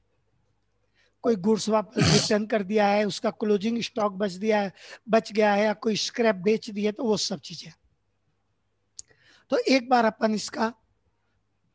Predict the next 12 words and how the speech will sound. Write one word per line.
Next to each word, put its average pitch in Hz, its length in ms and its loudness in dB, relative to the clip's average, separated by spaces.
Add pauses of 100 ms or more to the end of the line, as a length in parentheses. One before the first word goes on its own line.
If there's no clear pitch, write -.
(200)
पढ़ 220 140 4
लेते 208 340 0
हैं 196 100 -2
डिटेल। 214 340 -2 (340)
सबसे 220 420 -2
पहले 214 440 -2 (360)
ओपनिंग 170 500 2
स्टॉक, - 520 -12 (720)
लेकिन 214 240 -2
इसमें 277 380 -2
ओपनिंग 262 540 -2
स्टॉक, - 440 0